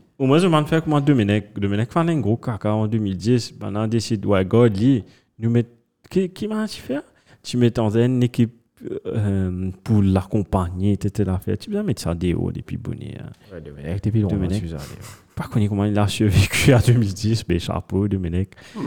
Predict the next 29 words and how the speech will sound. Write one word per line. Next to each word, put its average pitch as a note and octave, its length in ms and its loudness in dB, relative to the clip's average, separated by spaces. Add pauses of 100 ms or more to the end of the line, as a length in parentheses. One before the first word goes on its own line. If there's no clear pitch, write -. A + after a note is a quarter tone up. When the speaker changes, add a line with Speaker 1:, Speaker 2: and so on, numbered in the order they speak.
(280)
Speaker 1:
C'est - 100 -12
pas - 80 -2
un F#3 40 0
grand A#2+ 220 0
entraîneur, E2+ 380 -4
ce E2+ 60 -10
bouc-là, F2 300 -8
hein. - 160 -8 (840)
Avec - 100 -20
son F#2 120 -8
moustache, E2 500 -10
avec - 140 -12
son B2 80 -2
Speaker 2:
En - 40 0
fait, F2+ 200 2
Speaker 1:
sourcil, E2+ 280 -2
Speaker 2:
il F2+ 60 0
a F2 60 2
Speaker 1:
là, E2+ 80 0
Speaker 2:
quand E2+ 120 0
Speaker 1:
là. F2+ 80 0
Speaker 2:
même A2+ 120 0
fait C3+ 260 0
une A#2+ 260 -8
finale F2+ 480 -4
en G2 80 -2
deux G2 100 -2
mille F2 160 -4
six. - 460 -6